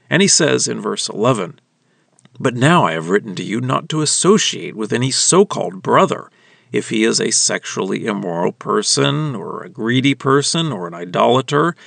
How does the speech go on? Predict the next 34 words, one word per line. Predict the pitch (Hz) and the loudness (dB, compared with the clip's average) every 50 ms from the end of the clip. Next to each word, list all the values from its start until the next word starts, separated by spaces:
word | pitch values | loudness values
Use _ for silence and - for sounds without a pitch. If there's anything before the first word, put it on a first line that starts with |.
| - - - - _ - | -20 -20 -20 -12 _ 2
or | 123 113 120 | 4 6 6
an | 123 131 | 6 4
abusive | 127 120 120 120 135 180 202 185 - 185 165 - - | 2 0 0 2 4 6 6 6 4 2 0 0 0
person, | 160 156 156 147 - - 175 170 170 165 _ - - _ _ - | 0 0 2 2 0 -2 -2 -2 -4 -6 _ -16 -20 _ _ -8
or | - 87 85 | -6 -4 -4
a | 82 | -4
drunkard, | 80 82 120 139 156 147 - 160 160 160 160 151 - | -2 2 4 4 4 4 2 0 0 2 0 0 -2
or | 107 104 - | -4 -8 -6
a | 98 | -6
swindler, | - - - - 127 139 143 127 - 123 131 143 151 - _ _ - | -6 -4 -2 2 2 2 2 2 -2 -2 -4 -4 -4 -8 _ _ -10
with | 117 135 | -6 -2
such | - - - - 175 - - | -2 -2 0 -2 -2 -4 -4
a | 160 | -6
person | - - 147 139 143 135 - - 147 147 147 _ 123 | -6 -2 -2 -2 -2 -2 -2 -4 -4 -8 -10 _ -8
not | 123 113 127 147 160 160 - _ - | -4 0 0 0 0 -2 -4 _ -4
even | 165 147 147 139 151 151 147 | -2 0 0 0 -2 -6 -6
to | 147 151 - - | -6 -8 -6 -2
eat. | 147 139 110 87 - - - - _ _ _ _ _ _ _ _ _ _ _ | 0 0 0 -2 -6 -12 -18 -18 _ _ _ _ _ _ _ _ _ _ _
For | - - 202 175 | 2 4 4 4
what | 160 160 156 143 | 4 4 4 4
is | 147 143 - 120 | 4 4 4 2
it | 113 - - _ | 0 -2 -6 _
to | - - | -16 -12
me | 147 95 113 165 202 185 113 98 | -8 -4 -2 0 2 0 0 -2
to | - - 107 | -6 -8 -4
judge | - 107 101 98 95 - | -2 0 0 0 -2 -4
those | - 104 95 90 87 | -4 -4 -4 -4 -4
outside? | 92 90 - - - - 156 160 117 104 - - - _ _ _ _ _ _ _ | -6 -6 -4 -2 0 2 2 2 2 0 -4 -12 -18 _ _ _ _ _ _ _
Should | - - 226 214 175 | -2 0 0 2 2
you | 202 180 | 2 2
not | 143 139 135 - 127 | 2 0 -2 -2 -2
judge | 127 120 107 110 123 - | 0 2 2 2 2 0
those | - 120 107 104 110 - _ - | -4 -4 -6 -6 -6 -10 _ -2
inside? | 139 143 170 170 - 196 196 190 202 214 196 156 | 0 2 2 2 2 2 2 2 2 2 0 -2